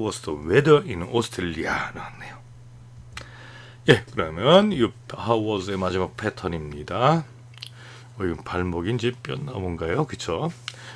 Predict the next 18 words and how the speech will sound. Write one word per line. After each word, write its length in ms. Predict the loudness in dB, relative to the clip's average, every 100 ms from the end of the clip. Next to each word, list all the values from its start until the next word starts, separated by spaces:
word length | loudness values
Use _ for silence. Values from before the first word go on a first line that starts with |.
| -10
"발목의 720 | -4 0 2 2 0 2 -2 -2
컨디션은 840 | -6 -6 -4 -6 -6 -6 -4 0
어땠어요?" 760 | -2 0 -2 -2 -6 -6 -6 -12 -18 -20 -18 -18 -18 -14
발목의 440 | -12 -8 -6 -6
컨디션은 460 | -4 -4 -4 -4 -6
어땠냐? 540 | -6 -10 -6 -6 -6 -12 -20 -20 -20 -20 -20 -20
그럼 160 | 0 0
발목이라면 1160 | 0 -2 2 4 6 6 6 4 2 2 2 -4 -8 -4
ankle이라는 840 | 0 0 -2 -2 0 0 0 -2 -4
표현, 200 | -8 -6
A 360 | -4 -2 -4 -6 -8
N 460 | -8 -6 -4 -4 -6
K 500 | -10 -6 -4 -4 -6 -8
L 160 | -6 -6 -4
E. 300 | -6 -6 -14 -16
그렇죠? 280 | -12 -12 -14 -18 -14 -12 -10 -12 -12 -14 -8
저도 260 | -2 0 2
이제 240 | 2 0